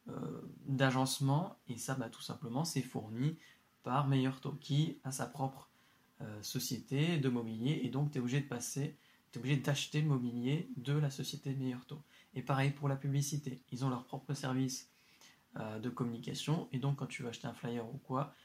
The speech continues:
tu passes par cette société et pas par autre chose.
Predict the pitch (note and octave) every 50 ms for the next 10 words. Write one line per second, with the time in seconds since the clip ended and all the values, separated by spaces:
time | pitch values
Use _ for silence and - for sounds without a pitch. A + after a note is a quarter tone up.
0 | _ _ - - D3+ D3 D3 - C#3+ D3 D3 - D3 C#3 - B2+ - - - C3+
1 | - - B2 - C#3 C#3 D3 - - D3 - C#3 C3 - B2 B2 B2+ - - C3
2 | B2+ - - - D#3+